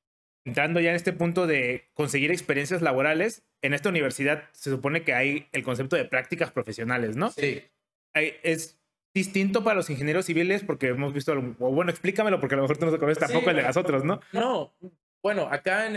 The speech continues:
Speaker 2: en la ingeniería civil, yo me acuerdo que mis prácticas profesionales, eh, las conseguí, de hecho, con uno de los profesores.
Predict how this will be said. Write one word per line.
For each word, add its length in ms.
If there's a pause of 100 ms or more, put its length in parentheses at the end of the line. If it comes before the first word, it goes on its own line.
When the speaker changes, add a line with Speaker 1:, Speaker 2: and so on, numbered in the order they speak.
Speaker 2:
en 160
la 80
ingeniería 380
civil, 560 (580)
yo 140
me 100
acuerdo 440
que 120
mis 180
prácticas 520
profesionales, 840 (640)
eh, 280
las 320
conseguí, 360
de 120
hecho, 200
con 160
uno 200
de 100
los 140
profesores. 640